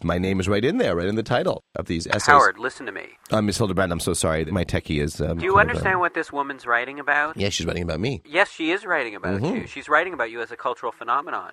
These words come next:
Speaker 1: I am a cultural phenomenon.
Speaker 2: You haven't understood a single word that that woman has said to you,
Speaker 1: I
Speaker 2: have
Speaker 1: understood
Speaker 2: you?
Speaker 1: everything this person's saying to
Speaker 2: Howard,
Speaker 1: me.
Speaker 2: Howard, she referred to you as a man-child.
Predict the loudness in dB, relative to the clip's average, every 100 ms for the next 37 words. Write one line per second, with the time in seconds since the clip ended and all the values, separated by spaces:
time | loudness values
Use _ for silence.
0 | -2 0 2 0 -2 -2 -2 -4 -4 -4
1 | -6 -6 -4 -4 -4 -4 -2 -4 -2 -2
2 | -2 -4 -8 -8 -6 -4 -2 -4 -2 -2
3 | -2 -6 -8 -8 -6 -6 -6 -2 0 0
4 | 0 0 0 -2 -4 -6 -8 -8 -10 -8
5 | 0 2 2 0 2 2 2 -8 -14 -8
6 | -6 -6 -8 -10 -10 -10 -8 -8 -8 -8
7 | -8 -12